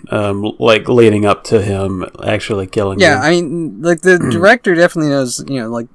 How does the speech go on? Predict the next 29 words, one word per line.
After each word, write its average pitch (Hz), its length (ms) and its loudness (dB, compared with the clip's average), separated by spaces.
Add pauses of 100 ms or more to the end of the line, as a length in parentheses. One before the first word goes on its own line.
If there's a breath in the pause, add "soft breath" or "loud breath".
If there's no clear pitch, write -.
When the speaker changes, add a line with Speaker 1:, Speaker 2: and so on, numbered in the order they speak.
(100)
Speaker 2:
how 147 300 0
to 131 100 -4
do 123 240 -6
that 120 180 -4
kind 127 160 -6
of 110 80 -8
dramatic 113 440 -8
tension. 110 540 -12 (680 soft breath)
Uh, 113 400 2
you 139 120 0
know, 120 120 -2
like, 131 160 0
the 170 80 0
Magneto 175 500 4
scenes 170 400 -2
feel 151 300 -2
like 135 160 2
watching, 123 600 -4 (100)
like, 127 140 -10
a 107 80 -8
serial 120 500 -2
killer 139 400 0
in 107 80 -6
a 117 60 -6
horror 117 320 -6
movie. 135 360 -8 (880 soft breath)
Th-, 127 260 -4
there's 120 220 -6
just, - 360 -2